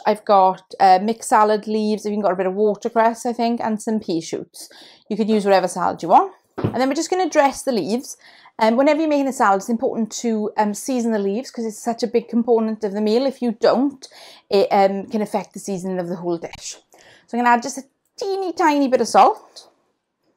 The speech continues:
black pepper. It's a really simple dressing I'm making. Nice bit of lemon juice. And I'm also gonna add just a little bit of oil. I like to use British, um, rapeseed oil,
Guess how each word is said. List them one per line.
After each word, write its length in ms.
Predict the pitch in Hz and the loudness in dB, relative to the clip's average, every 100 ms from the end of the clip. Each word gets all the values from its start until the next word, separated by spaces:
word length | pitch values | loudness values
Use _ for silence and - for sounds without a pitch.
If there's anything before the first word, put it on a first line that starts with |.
| _ _ _ _ _ _ _ _ - - - - | _ _ _ _ _ _ _ _ -18 -16 -14 -2
black 220 | 170 160 | 4 4
pepper. 420 | - 196 190 269 370 - - - - - - | 4 0 4 2 2 -8 -14 -16 -16 -16 -10
It's 100 | - | 0
a 60 | 247 | 2
really 460 | 262 277 269 269 | 4 4 4 2
simple 880 | 269 - - - 254 262 - 233 202 | 0 -6 -2 2 2 2 4 4 6
dressing 520 | 190 170 170 - 185 | 4 0 0 -4 -2
I'm 140 | 180 175 | -2 -4
making. 420 | 185 - 247 392 - - - _ | -10 -2 0 -2 -8 -20 -20 _
Nice 180 | 226 220 | -4 -2
bit 120 | 240 | 0
of 80 | 214 | 4
lemon 300 | 208 185 190 | 6 4 2
juice. 140 | 233 294 _ _ _ _ _ - | -4 -4 _ _ _ _ _ -4
And 100 | 240 | 0
I'm 80 | 262 | 0
also 220 | 277 311 | 0 0
gonna 160 | 277 | 2
add 140 | 247 240 | 2 2
just 160 | 247 | 0
a 40 | 285 | 2
little 240 | 269 254 | 4 4
bit 240 | 247 240 - | 4 4 4
of 200 | 214 - | 2 2
oil. 440 | 190 170 196 269 - | 4 6 6 4 4
I 160 | 254 | 4
like 160 | 294 294 | 6 2
to 120 | - | -2
use 220 | 262 247 220 | -2 -2 -2
British, 580 | 247 - 220 208 - - | 2 4 2 -2 -8 2
um, 420 | 214 202 208 208 - - | 4 4 2 -6 -8 2
rapeseed 440 | 208 190 - 196 | 4 4 0 2
oil, 180 | 180 196 | 4 4